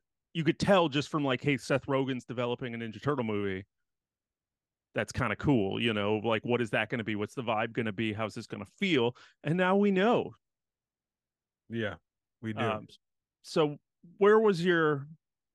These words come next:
Speaker 1: did you have an excitement for this movie when we first kind of saw things? Was there anything that really stood out to you about just this movie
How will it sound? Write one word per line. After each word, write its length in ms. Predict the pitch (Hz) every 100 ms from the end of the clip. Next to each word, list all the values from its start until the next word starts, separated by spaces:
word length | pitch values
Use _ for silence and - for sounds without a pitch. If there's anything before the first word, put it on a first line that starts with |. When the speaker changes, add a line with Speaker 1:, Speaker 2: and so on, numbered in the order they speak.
| _
Speaker 1:
did 140 | 139
you 60 | 147
have 220 | 135 185
an 80 | 190
excitement 580 | 170 - - 160 165 165
for 160 | - 165
this 200 | 160 170
movie 280 | 160 151
when 160 | 156 139
we 80 | 131
first 280 | 160 147 -
kind 160 | 147
of 80 | 135
saw 280 | - 156 151
things? 400 | - 147 143 - - - _
Was 140 | 139 120
there 120 | 123
anything 400 | 131 147 156 143
that 100 | 135
really 220 | 123 127
stood 320 | 113 - 147 127
out 180 | 127 127
to 140 | 143
you 300 | 117 120 120
about 500 | 113 110 104 113 - _ _ _ _ _ _ _ _
just 240 | - - 123
this 240 | 127 -
movie 540 | 139 127 113 107 101